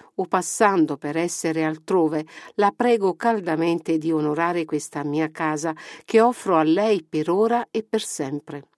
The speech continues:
La prego ancora di provvedere, come prima le riuscirà comodo, all'installazione della giunta municipale in questo comune, non essendo qui venuto ancora il commissario delegato all'uopo.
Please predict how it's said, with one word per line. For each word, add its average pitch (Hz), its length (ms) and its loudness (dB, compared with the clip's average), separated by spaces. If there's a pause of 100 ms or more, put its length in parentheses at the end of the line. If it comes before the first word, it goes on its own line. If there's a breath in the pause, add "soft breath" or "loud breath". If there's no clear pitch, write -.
(260)
La 175 160 2
prego 226 320 4
ancora 175 440 2
di 156 160 -4
provvedere, 156 720 2
come 151 300 0
prima 180 380 -2
le 147 180 -4
riuscirà 156 640 -2
comodo, 160 560 0 (400 loud breath)
all'installazione 208 1080 2
della 156 340 2
giunta 175 420 0
municipale 170 800 0
in 180 180 0
questo 156 480 -2
comune, 151 560 0 (340 loud breath)
non 226 160 6
essendo 226 540 2
qui - 240 -4
venuto 175 680 0
ancora 156 600 0 (300 loud breath)
il 175 160 -2
commissario 185 760 0
delegato 156 800 0
all'uopo. 147 720 -4